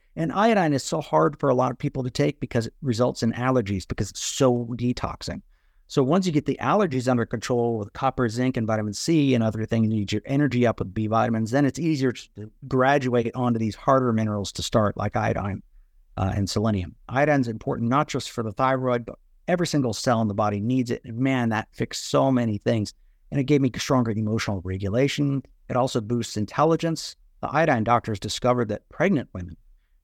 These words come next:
who start taking iodine at only twelve milligrams often end up with babies that are thirty to forty I Q points higher than the parents.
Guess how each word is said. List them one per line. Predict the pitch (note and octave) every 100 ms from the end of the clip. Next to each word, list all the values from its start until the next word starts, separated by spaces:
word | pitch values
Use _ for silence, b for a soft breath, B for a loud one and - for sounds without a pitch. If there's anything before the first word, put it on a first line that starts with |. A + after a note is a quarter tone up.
| _ _ _ -
who | C3+
start | - D3 -
taking | C#3+ - A#2+
iodine | B2 C3+ C3+ G#2+ G#2
at | A#2+
only | B2
twelve | - B2+ A2
milligrams | A2+ B2+ A2 F#2+ - B2
often | B2+ D3
end | B2+ B2+
up | A#2+
with | G#2 G2
babies | A#2 C#3+ C3 G2+
that | G#2+
are | G2+ -
thirty | C#3+ D3
to | B2+
forty | - C3+ C3+ -
I | B2
Q | - B2
points | B2+ A2+
higher | - A#2+ A#2+
than | A#2 G2+
the |
parents. | - D3 E3 E3 -